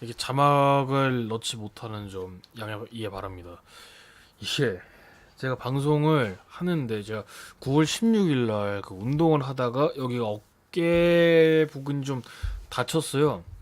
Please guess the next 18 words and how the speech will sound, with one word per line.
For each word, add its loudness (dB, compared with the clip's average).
그래가지고 -4
그 -14
다음날 -4
십칠 -4
일쯤에 0
그 -4
병원을 -2
가서 -2
이게 2
계속 2
아픔이 2
사라지질 4
않으니까 -2
한번 -2
병원을 0
가서 -4
진료를 2
받았는데 -2